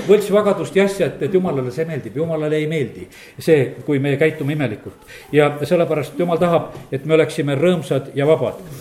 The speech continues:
Ja otsi teda. Kui sa otsid ainult tervenemist teatud asjast, sa võid selle saadagi ja saadki, ütleme, Jumal on hea, ta paljudel kordadel annab. Aga, ja see ongi kõik, mis sa saad.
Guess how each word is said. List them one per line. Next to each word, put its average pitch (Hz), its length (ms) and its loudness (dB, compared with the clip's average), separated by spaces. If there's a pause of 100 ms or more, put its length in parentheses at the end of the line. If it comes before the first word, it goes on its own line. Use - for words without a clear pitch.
(240)
Ja 143 280 2
otsi 226 280 4
teda. 180 300 0 (760)
Kui 220 160 4
sa 190 160 4
otsid 214 320 2
ainult 196 420 2
tervenemist 127 600 0 (240)
teatud - 260 2
asjast, - 380 -2 (580)
sa 196 160 4
võid 254 160 4
selle 185 240 4
saadagi 143 460 0 (160)
ja 156 100 2
saadki, 139 480 2
ütleme, 139 320 0 (120)
Jumal 196 260 2
on 185 80 0
hea, 185 160 2
ta - 100 2 (200)
paljudel 214 360 2
kordadel 147 400 0
annab. 139 240 -4 (400)
Aga, 180 300 4 (640)
ja 233 140 4
see 294 80 6
ongi 262 180 4
kõik, 262 240 2
mis 202 140 0
sa 180 80 0
saad. 165 320 0